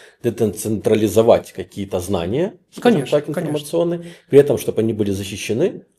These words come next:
Speaker 1: то есть можно использовать технологию блокчейн.
Speaker 2: Ну, по сути дела, да, да, да. В-, именно, именно вот, э, сейчас, именно вот как бы после того, как мы сейчас с вами разговариваем в две тысячи двадцать четвертом году, э, если бы мы говорили там, не знаю, два-три года назад, в двадцать первом каком-нибудь году, мы бы говорили,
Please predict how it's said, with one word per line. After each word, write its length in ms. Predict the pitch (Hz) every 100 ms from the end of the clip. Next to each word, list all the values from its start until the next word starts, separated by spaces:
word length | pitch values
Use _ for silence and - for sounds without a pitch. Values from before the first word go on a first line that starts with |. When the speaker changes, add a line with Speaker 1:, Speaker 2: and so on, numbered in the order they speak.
| -
Speaker 1:
то 60 |
есть 120 | 90
можно 260 | 101 107 98
использовать 420 | 87 - 151 165
технологию 420 | - 98 95 113
блокчейн. 400 | 98 107 - -
Speaker 2:
Ну, 100 | 240
по 120 | 269 269
сути 280 | 285 -
дела, 280 | 226 226 240
да, 180 | 247 147
да, 140 | 147
да. 180 | 185 139
В-, 220 | 143 202 196
именно, 300 | 233 254 254
именно 340 | 214 220 214
вот, 180 | 196 196
э, 320 | 190 185 180
сейчас, 580 | 175 185 - 220 320 320
именно 280 | 185 185 202
вот 280 | 185 180 - _ _ - -
как 120 | 196
бы 100 | 180
после 240 | 175 196 214
того, 540 | 208 190 240 196 -
как 200 | - 165
мы 80 | 208
сейчас 260 | 220 226 220
с 40 |
вами 200 | 214 202
разговариваем 720 | 180 165 175 196 185 165 151 147 - - - - - - -
в 180 | 160
две 100 | 151 190
тысячи 200 | 190 165
двадцать 260 | 160 147
четвертом 320 | - 170 165
году, 520 | 151 190 262 240 143 - _
э, 180 | 165 156
если 240 | 151 170 165
бы 60 |
мы 60 | 165
говорили 320 | 160 160 165
там, 220 | 151 147 147
не 80 |
знаю, 240 | 139 147 131
два-три 420 | 135 151 - 147
года 280 | 165 160 160
назад, 340 | 185 208 262
в 20 | 170
двадцать 240 | 143 -
первом 260 | 175 196 196
каком-нибудь 480 | 147 151 139 135
году, 280 | 143 147 139
мы 180 | 135 185
бы 100 | 185
говорили, 580 | 160 151 156 180 165